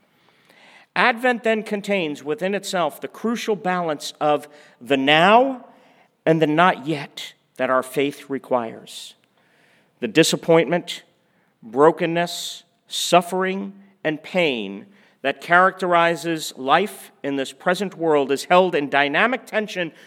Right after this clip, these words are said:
with the promise of future glory that is yet to come. It is in that Advent tension that the church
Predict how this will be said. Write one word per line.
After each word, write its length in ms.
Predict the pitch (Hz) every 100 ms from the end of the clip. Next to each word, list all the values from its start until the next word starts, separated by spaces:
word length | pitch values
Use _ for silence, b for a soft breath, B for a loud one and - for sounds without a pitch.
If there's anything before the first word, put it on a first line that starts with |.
| b
with 160 | 196 190
the 80 |
promise 460 | 190 226 247 220 -
of 140 | 180 B B
future 720 | - - 240 311 302 320 294 262
glory 880 | 160 202 226 247 254 220 147 113 - - _ _ _ _ _ _
that 140 | 156 147
is 220 | - 139
yet 160 | 139 -
to 100 | 120
come. 380 | - 120 107 - _ _ _ _ b b b b b
It 120 | 175 185
is 160 | 160
in 160 | 247 262
that 220 | 254 247
Advent 520 | 196 233 185 226 202
tension 680 | - 214 208 - 127 117 135 b b b b b b _
that 180 | - -
the 60 |
church 840 | - - 233 220 - - - -